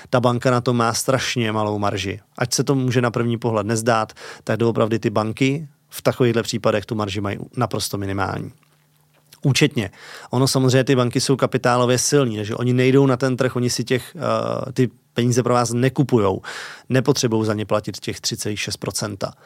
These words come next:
A na druhou stranu oni by je mohli půjčovat někomu jinému, nějaký instituci velký, naprosto bez rizika.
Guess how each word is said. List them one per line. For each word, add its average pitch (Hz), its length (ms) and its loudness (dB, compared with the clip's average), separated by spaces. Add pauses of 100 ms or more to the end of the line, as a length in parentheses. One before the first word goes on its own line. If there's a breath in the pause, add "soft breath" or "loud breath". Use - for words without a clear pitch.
(180 loud breath)
A 135 80 4
na 151 100 4
druhou 170 200 4
stranu 147 320 2
oni 147 140 2
by 143 100 4
je 151 80 6
mohli 147 260 4
půjčovat 143 440 2
někomu 135 320 2
jinému, 131 600 2
nějaký 127 280 -2
instituci 127 540 -2
velký, 120 420 -2
naprosto 123 460 -2
bez 113 200 0
rizika. 113 480 0